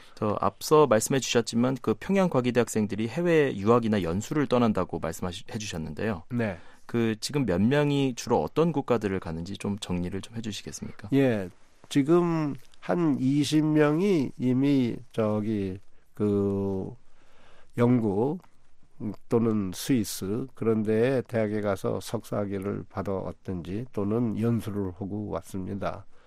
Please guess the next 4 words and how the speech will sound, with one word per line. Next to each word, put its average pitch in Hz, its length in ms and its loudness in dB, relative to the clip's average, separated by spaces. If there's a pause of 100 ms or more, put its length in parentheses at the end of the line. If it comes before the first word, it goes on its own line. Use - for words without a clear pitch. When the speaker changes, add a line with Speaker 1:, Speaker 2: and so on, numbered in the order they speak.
(160)
Speaker 2:
그 107 460 -2 (360)
대학은 127 640 2 (600)
University 127 560 4
of 123 480 2